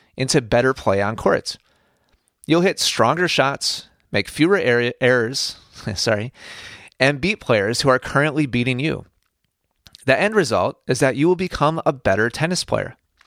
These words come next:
This book is every bit as much for coaches as it is for players.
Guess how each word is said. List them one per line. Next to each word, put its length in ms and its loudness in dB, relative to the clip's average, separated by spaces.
This 120 2
book 200 2
is 180 0
every 220 2
bit 260 2
as 140 -4
much 180 0
for 140 -2
coaches 560 0
as 180 -2
it 80 -2
is 140 -2
for 100 -4
players. 560 -4